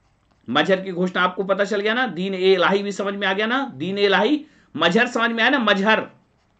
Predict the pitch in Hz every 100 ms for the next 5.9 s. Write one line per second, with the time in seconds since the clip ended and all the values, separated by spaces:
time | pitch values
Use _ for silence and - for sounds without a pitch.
0 | _ _ _ _ _ _ _ _ 139 165
1 | 175 233 220 180 190 190 226 226 208 185
2 | 151 - 92 - _ - 185 160 208 247
3 | 190 175 190 196 196 185 165 202 202 202
4 | 202 - 147 180 190 226 202 185 180 170
5 | 180 156 151 156 131 117 113 101